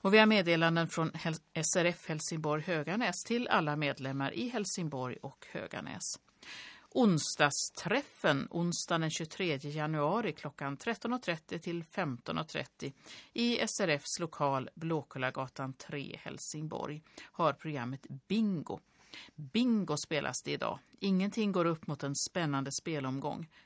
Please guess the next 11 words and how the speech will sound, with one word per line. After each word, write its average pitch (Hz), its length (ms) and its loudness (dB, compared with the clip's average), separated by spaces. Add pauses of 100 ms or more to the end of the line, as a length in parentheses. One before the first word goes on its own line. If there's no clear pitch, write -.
(100)
Nummer 202 500 4
efter - 280 -2
nummer 139 520 -2
ropas 143 440 -4
upp. - 260 -6 (520)
Genast 175 580 4
hörs 190 160 0
det 165 120 -2
suckar - 440 -2
och 156 100 -2
stön 156 480 0